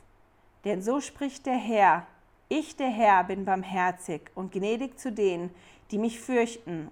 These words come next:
Und es freut mich, die zu ehren, die mir in Rechtschaffenheit und in Wahrheit bis ans Ende dienen.“ Und ich habe mich da halt wieder gefragt, das ist ja eine Frage, die ich mir öfter schon gestellt habe und ich muss mich da,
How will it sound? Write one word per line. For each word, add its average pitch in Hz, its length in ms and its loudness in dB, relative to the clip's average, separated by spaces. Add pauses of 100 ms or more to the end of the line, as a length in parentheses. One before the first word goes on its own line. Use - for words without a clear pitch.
Und 233 140 -4
es 254 160 -8
freut 320 440 4
mich, 180 340 -6 (300)
die 285 120 -2
zu - 180 -4
ehren, 214 760 4
die 226 120 -2
mir 240 220 0
in 170 140 -4
Rechtschaffenheit 277 1040 -2
und 190 140 -6
in 175 200 -6
Wahrheit 226 680 6
bis - 180 -6
ans 196 220 -4
Ende 196 280 -6
dienen.“ 170 420 -10 (4000)
Und 220 120 -2
ich - 80 2
habe 311 120 4
mich 277 140 -6
da 247 180 4
halt 359 200 2
wieder 339 180 2
gefragt, 240 420 2
das - 100 -16
ist - 80 -14
ja 240 80 0
eine 226 100 -4
Frage, 214 380 2
die 196 60 -8
ich - 100 -14
mir 180 160 0
öfter 285 280 2
schon 320 260 0
gestellt 302 520 2
habe 359 300 4
und 233 80 -2
ich - 120 -6
muss 247 160 -8
mich 240 120 -8
da, 247 100 4